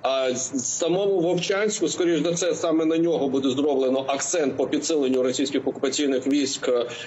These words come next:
найближчим часом, бо росіянам треба максимально глибоко зайти, м, в сам населений пункт і розпочати міські бої. А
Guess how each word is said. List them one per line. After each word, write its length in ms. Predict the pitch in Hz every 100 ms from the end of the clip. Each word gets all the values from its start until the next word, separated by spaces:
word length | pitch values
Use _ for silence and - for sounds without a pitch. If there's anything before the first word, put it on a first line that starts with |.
| -
найближчим 680 | - 143 139 147 139 156 147
часом, 520 | 185 180 196 214 202 - -
бо 320 | 143 165 175 170
росіянам 680 | 151 170 170 175 175 175 165
треба 460 | 165 180 175 170 135
максимально 880 | 160 170 - 170 165 147 143 143 139
глибоко 600 | 131 139 165 131 127 127
зайти, 540 | 117 151 147 143 120 117 127
м, 260 | 131 127
в 60 | 127
сам 240 | 165 165
населений 460 | 165 165 180 175 180
пункт 440 | 175 196 233 - - - - -
і 140 | 165
розпочати 760 | 175 180 - 170 170 175 170 170
міські 400 | 160 156 - 165
бої. 540 | 147 160 120 123 104 - - - -
А 380 | 135 135 135